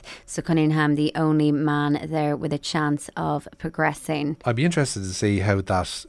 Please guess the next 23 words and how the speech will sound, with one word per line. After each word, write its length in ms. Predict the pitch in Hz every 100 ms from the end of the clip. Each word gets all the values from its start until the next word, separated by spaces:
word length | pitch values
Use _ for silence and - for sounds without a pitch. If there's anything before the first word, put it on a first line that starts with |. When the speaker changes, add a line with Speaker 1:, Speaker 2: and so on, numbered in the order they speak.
| -
Speaker 2:
uh, 140 | 104 87
Commonwealth 520 | - 110 104 95 -
Games, 580 | 95 104 95 85 - - - -
uh, 140 | 90
farrago 500 | - - 98 98 95
kind 220 | - 98
of 100 | 87
affected 560 | 92 - 98 - 95 -
Rhys 140 | 98
McClenaghan's 400 | - 104 98 92
preparation 480 | - 101 92 101 -
here, 80 | 101
because, 360 | 98 101 92 - - - - -
uh, 80 | -
I 40 | 101
don't, 180 | 170
for 160 | 165 123
people 320 | - - 107
don't 180 | 98 80
know, 240 | 98 107
he 160 | 92 110
had 180 | 113 113
that 200 | 107